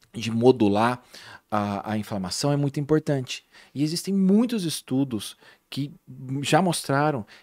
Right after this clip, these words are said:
que a meditação ajuda a modular um fator de transcrição inflamatório chamado N F K B,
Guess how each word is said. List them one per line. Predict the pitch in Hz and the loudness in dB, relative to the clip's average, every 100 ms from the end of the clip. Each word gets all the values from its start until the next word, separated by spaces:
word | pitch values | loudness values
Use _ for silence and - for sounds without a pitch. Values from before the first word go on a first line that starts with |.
| _ | _
que | 139 | -2
a | |
meditação | 143 165 185 175 135 - 165 160 | 0 0 -2 -6 -8 -4 -4 -6
ajuda | - 151 135 175 196 | -4 -4 -2 -2 0
a | |
modular | 185 175 147 127 139 170 | 2 2 2 2 2 0
um | 151 | 0
fator | 143 - 147 | -4 -2 -2
de | 131 | -2
transcrição | - 127 - 120 - 135 | -6 -8 -8 -10 -8 -8
inflamatório | 135 139 117 - 139 147 | -6 -6 -8 -4 0 0
chamado | 113 113 120 | -2 -4 -4
N | 123 127 | -4 -6
F | - | -6
K | 123 131 | -8 -6
B, | 117 110 | -4 -6